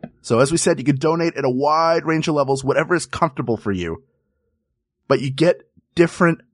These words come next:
gifts at different levels, guys. So think about it. Not only, uh, how you want to support the show and the network, but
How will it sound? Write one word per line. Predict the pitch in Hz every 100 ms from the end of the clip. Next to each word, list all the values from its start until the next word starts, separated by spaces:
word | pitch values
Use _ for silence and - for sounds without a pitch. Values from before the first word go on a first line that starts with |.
| _ _ _
gifts | 160 160 - - - -
at | 135 139
different | 135 147 135
levels, | 160 101 80
guys. | 98 85 92 - _ _ _ _ _ _
So | - 139 131 131
think | - 233 156
about | 123 101
it. | 101 _ -
Not | 165 214
only, | 220 196 156 143
uh, | 143 - - 131
how | 160
you | 165
want | 156 143
to | 139
support | 135 160 139
the | -
show | 165 165 127 117
and | 123
the |
network, | 131 170 104 - _ _ _ _ _ -
but | 147